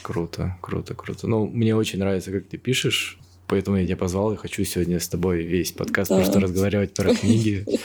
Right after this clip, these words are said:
Speaker 2: <laughs> Хорошо, спасибо.
Speaker 1: В общем-то, я и делал подкаст, чтобы с людьми разговаривать про книги, но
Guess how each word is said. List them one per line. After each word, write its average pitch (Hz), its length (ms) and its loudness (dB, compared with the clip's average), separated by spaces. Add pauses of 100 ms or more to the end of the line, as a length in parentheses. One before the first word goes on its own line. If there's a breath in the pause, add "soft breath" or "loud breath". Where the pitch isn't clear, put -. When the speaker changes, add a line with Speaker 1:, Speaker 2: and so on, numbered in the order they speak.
(100)
Speaker 2:
<laughs> - 280 -18
Хорошо, - 580 2
спасибо. 214 560 2 (300)
Speaker 1:
В 98 120 2
общем-то, 92 360 0 (240)
я 107 320 4
и 104 120 4
делал 104 280 2
подкаст, 110 400 -2
чтобы 90 680 -2
с - 120 -8
людьми 85 280 0
разговаривать 92 520 2
про - 140 -2
книги, 110 380 0
но 90 640 0